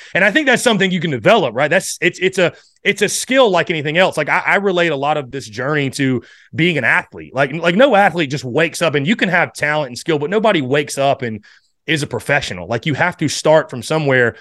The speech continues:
And I always say the joy is in the journey, and it truly is on social media too, because as you, as you're consistent, right, you're going to evolve and, and, and shape your craft and sharpen up and,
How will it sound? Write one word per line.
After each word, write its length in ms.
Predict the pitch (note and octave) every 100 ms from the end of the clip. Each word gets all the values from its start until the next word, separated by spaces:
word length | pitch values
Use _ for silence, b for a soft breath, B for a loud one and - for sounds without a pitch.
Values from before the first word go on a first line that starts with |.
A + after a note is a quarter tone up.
| B B
And 100 | C3
I 60 | D#3
always 260 | F3+ D#3
say 140 | - E3+
the 100 | C#3
joy 260 | G#2+ D3+
is 120 | C#3+ B2
in 60 |
the 60 | A2+
journey, 280 | C3 D3 C3
and 80 |
it 80 | B2
truly 280 | - G#3 F3
is 100 | E3
on 100 | C#3+
social 320 | F3 E3 D3+
media 260 | D#3 G3 C#3
too, 200 | - E3+
because 320 | D3 D#3+ C#3 b b _ _
as 300 | D#3 D#3 B2
you, 500 | F#3 A3 A3 G#3+ G3+ _ _ _
as 220 | D#3+ E3+ D#3
you're 140 | C4
consistent, 960 | - A3 G3 - E3+ E3+ - B3 C4+ - _ _ -
right, 260 | F3 G3+
you're 120 | F3 G3
going 340 | F#3 G#3 G3
to 200 | - D#3+
evolve 640 | C3 D3 D#3+ D#3 C#3 B2
and, 140 | A#2+ A#2+
and, 180 | B2+
and 160 | B2 B2+
shape 320 | - D#3+ D#3
your 80 | C#3+
craft 640 | - D3 C#3 C#3 B2 -
and 80 | A2+
sharpen 500 | - D#3+ D3+ - C3
up 340 | C3+ C3 A#2+
and, 220 | A#2+ A2